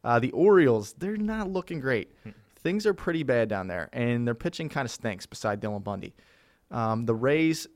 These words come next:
Speaker 1: are exactly what we thought the Rays were gonna
Speaker 2: Rays are
Speaker 1: be.
Speaker 2: bad.
Speaker 1: Poop fest. Um, so moving through the A L West, Astros, Angels, Mariners, A's, Rangers. How about Ohtani?
Speaker 2: That was awesome.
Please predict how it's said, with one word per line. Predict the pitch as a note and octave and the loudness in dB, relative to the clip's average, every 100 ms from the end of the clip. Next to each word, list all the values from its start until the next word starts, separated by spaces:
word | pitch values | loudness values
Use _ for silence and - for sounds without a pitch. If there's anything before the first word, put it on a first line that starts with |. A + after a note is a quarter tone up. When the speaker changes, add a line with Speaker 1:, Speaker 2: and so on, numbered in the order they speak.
| _ _ - | _ _ 0
Speaker 1:
are | A2+ A2+ A2+ | 4 4 2
exactly | B2 A2 A#2+ B2+ C3 | -2 -2 0 0 0
what | A#2+ A#2 | 0 0
we | B2 | 0
thought | A#2 A2 | -2 -2
the | |
Rays | G#2+ A2+ A2 | 0 -2 -2
were | |
gonna | A2 | -2
Speaker 2:
Rays | B2 A#2+ | 0 2
are | |
Speaker 1:
be. | A2+ | 2
Speaker 2:
bad. | A2 A2 A2 | 0 -4 -8
Speaker 1:
Poop | - C3 | -4 -4
fest. | - B2 A#2 - _ _ _ - - - _ _ - | 0 -2 -2 -8 _ _ _ -20 -20 -20 _ _ -2
Um, | A#2+ A#2 A2+ A2+ A#2 - _ _ _ _ _ _ _ _ _ _ _ _ _ _ _ _ _ | 4 6 6 4 -2 -12 _ _ _ _ _ _ _ _ _ _ _ _ _ _ _ _ _
so | - E3 E3 E3+ E3+ D#3+ D#3+ D#3+ | -6 2 4 6 4 2 2 4
moving | G3+ G3+ | 4 4
through | G#3 | 0
the | F#3 | 0
A | D#3 D#3+ | 2 6
L | D#3+ E3 | 6 6
West, | G3 F#3+ F#3 - | 4 4 2 0
Astros, | C3+ C#3+ D3+ C3 - | 2 2 2 0 -2
Angels, | D3 D3 C#3 B2 | -4 0 0 0
Mariners, | B2+ C3 C3 B2 B2 | 0 2 2 -2 -2
A's, | C3 C3 B2+ | -4 -2 -2
Rangers. | A#2+ C#3+ D#3+ D3+ D3+ C#3+ | -4 -4 -2 -2 -2 0
How | - | 0
about | D3+ C#3+ B2 | 2 2 0
Ohtani? | - C3+ A#2+ G#2 - _ - - - | 0 0 -2 -6 -14 _ -16 -16 -6
Speaker 2:
That | A#2+ | -4
was | A#2+ - | -4 -8
awesome. | G2 G2+ - F2+ | -8 -6 -8 -14